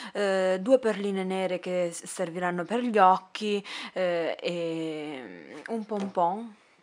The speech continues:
Un pompon, vedete, io l'ho già fatto, eh, vi lascio in descrizione il link del video dove spiego come si fanno,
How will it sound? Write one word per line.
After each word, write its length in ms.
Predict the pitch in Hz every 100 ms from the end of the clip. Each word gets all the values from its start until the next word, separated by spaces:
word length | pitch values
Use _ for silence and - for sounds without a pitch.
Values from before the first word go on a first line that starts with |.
| -
Un 140 | 202
pompon, 460 | 196 180 175 160 175
vedete, 280 | 165 147 185
io 80 | 165
l'ho 120 | 165
già 100 | 180
fatto, 580 | 151 147 - - 190 208 - - 254
eh, 80 | -
vi 100 | 185
lascio 200 | 196 190
in 80 | 196
descrizione 640 | 175 - 185 - 208 208
il 180 | 196 185
link 640 | 190 202 202 202 202 190 180
del 180 | 180 170
video 280 | 185 202 180
dove 200 | 170 170
spiego 380 | - 196 185
come 200 | 180 175
si 100 | 175
fanno, 680 | 175 165 165 175 185 262